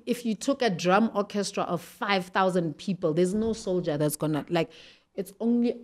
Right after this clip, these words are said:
artists who can, through imagination,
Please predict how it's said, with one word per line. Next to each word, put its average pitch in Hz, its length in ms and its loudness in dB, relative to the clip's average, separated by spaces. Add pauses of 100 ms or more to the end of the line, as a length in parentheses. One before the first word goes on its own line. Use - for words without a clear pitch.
artists 196 680 -8 (140)
who 190 140 -6
can, 180 260 -4
through 208 440 0
imagination, 160 1120 0